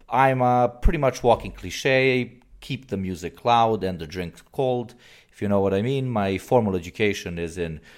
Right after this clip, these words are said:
political science and business, together with some absolutely horrid corporate experience, sprinkled with knowing what it's like to live in a part of the world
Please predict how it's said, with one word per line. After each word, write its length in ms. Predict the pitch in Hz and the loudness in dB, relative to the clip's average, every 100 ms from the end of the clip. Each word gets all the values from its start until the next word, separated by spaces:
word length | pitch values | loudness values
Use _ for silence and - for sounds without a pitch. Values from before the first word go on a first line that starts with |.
| - _ | -20 _
political 400 | - 113 101 95 | -2 0 0 -4
science 560 | - 120 113 113 101 - | -2 0 2 0 -4 -8
and 160 | 85 | -6
business, 520 | 117 139 123 131 120 | -2 -2 -2 -6 -6
together 480 | - 101 98 110 104 | -8 -6 -2 0 0
with 220 | 92 92 | -2 -4
some 200 | - 95 | -6 -2
absolutely 600 | 98 104 - 95 90 - | 0 0 -4 -12 -12 -10
horrid 560 | 87 - 113 101 87 - | -12 -4 -2 0 -2 -6
corporate 420 | - 101 - 87 | -6 -4 -4 -6
experience, 760 | 82 - - 156 139 131 120 - - - | -6 -8 -4 0 2 0 -4 -14 -20 -20
sprinkled 1000 | - - - - 156 139 - 104 101 92 | -10 -8 -8 0 2 2 -2 -4 -2 -4
with 340 | 87 85 - | -10 -10 -12
knowing 460 | 107 101 104 95 90 | -6 -2 0 0 -2
what 160 | 87 85 | -2 -4
it's 220 | 80 - | -6 -2
like 280 | 95 92 - | -2 -2 -6
to 80 | |
live 220 | 87 90 90 | -8 -6 -6
in 80 | 87 | -8
a 40 | |
part 260 | - 95 90 | -6 -4 -2
of 100 | 82 | -4
the 80 | 82 | -6
world 380 | 85 95 92 | -2 0 -2